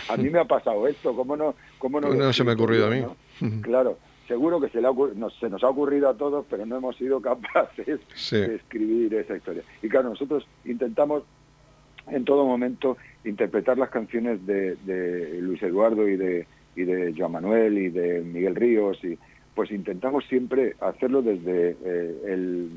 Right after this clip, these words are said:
Speaker 1: el mayor respeto para no, eh, no romper con versiones estrafalarias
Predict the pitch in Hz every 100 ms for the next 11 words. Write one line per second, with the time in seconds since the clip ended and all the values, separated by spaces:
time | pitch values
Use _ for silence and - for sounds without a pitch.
0 | 80 98 90 90 95 82 92 90 90 87
1 | 95 143 131 107 98 - _ 131 117 110
2 | 117 - - - - 98 95 92 - 92
3 | 107 117 120 101 101 98 92 90 110 127
4 | 127 120 117 110 - 123 117 110 101 92
5 | - 117 113 101 101 - 98 - 92 98
6 | 101 107